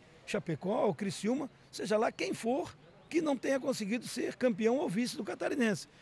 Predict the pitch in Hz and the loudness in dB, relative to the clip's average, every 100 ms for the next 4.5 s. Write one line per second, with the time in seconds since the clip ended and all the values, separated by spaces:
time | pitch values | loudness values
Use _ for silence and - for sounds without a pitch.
0 | - - 392 392 - 523 392 494 453 508 | -12 -6 -4 -2 6 6 8 8 8 6
1 | 285 247 415 453 494 - - 254 277 175 | 2 0 0 0 -2 2 8 8 8 6
2 | 127 - - - 214 285 - 240 262 302 | 2 -8 -16 -2 2 2 8 8 8 6
3 | 254 220 180 233 320 277 269 247 - 254 | 4 4 6 6 6 2 -2 -4 0 0
4 | - 226 190 349 359 | 2 2 4 4 2